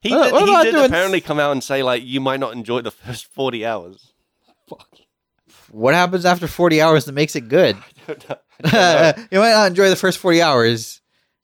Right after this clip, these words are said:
Speaker 2: and then you'll be done.
Speaker 1: Yeah.
Speaker 2: <laughs>
Speaker 1: Um, but
Speaker 2: And
Speaker 1: it's,
Speaker 2: the game's
Speaker 1: it's,
Speaker 2: over.
Speaker 1: it's been a, it's been a fun, just chill out game where you just, like, you just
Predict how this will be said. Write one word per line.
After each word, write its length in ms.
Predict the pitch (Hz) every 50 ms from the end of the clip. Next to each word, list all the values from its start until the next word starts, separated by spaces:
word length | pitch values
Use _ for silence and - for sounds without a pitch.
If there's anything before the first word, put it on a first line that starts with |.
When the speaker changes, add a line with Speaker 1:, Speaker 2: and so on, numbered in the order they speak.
| _ -
Speaker 2:
and 240 | - 127 139 147
then 140 | 156 165 170
you'll 180 | 180 190 190 190
be 140 | 190 208 220
done. 200 | - 320 - - _ _ _ _ _ _ _ _ _
Speaker 1:
Yeah. 240 | - 90 85 85 -
Speaker 2:
<laughs> 60 | 160 - - - - _ - - - - - - - - - - - 269 - -
Speaker 1:
Um, 420 | 113 117 117 113 113 113 113 110 - _ _ _ _ _ _ _
but 120 | 170 190
Speaker 2:
And 100 | 208 226
Speaker 1:
it's, 100 | 175 196
Speaker 2:
the 40 | 277
game's 120 | - - 226
Speaker 1:
it's, 60 | 147
Speaker 2:
over. 200 | 127 110 101 92
Speaker 1:
it's 180 | 180 175 - -
been 200 | - 185 180 185
a, 80 | 175 - -
it's 180 | - - - -
been 180 | _ 160 165 165
a 80 | 147
fun, 520 | - _ - 131 131 131 127 127 123 117 107
just 240 | - 117 113 - -
chill 180 | - 123 110
out 160 | 107 104 98 101
game 340 | 104 98 92 92 90 92 90
where 140 | 95 95 92
you 100 | 92 92
just, 220 | 87 95 90 -
like, 300 | - 92 90 87 87 87 _ _ _ _ _ _ _ _ _ _ _ _ _ _ _ _ _ _
you 80 | - 95
just 220 | - 101 95 -